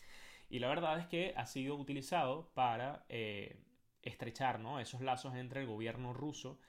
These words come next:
y el deporte para dar toda una imagen positiva y tratar, bueno, de desviar la atención a todas, bueno, toda la maraña, eh,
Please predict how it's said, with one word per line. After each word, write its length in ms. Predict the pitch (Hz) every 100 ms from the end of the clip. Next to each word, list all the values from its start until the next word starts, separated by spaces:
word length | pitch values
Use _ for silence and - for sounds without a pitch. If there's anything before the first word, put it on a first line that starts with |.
| - -
y 240 | - 120 120
el 120 | 120
deporte 420 | 123 151 127 139
para 180 | 127 104
dar 220 | 98 98
toda 160 | 113 110
una 160 | 113
imagen 280 | 110 110 113
positiva 720 | 117 120 135 175 170 151 147 139
y 80 |
tratar, 360 | - 104 - 104
bueno, 200 | 110 107
de 100 | 104
desviar 360 | 98 98 110 110
la 100 | 117
atención 480 | 123 117 143 135 143
a 240 | 104 -
todas, 460 | 101 107 110 104 -
bueno, 240 | 107 - - -
toda 200 | 104 113
la 100 | 113
maraña, 500 | 101 101 107 117 120 - - - - -
eh, 600 | - 104 101 98 - -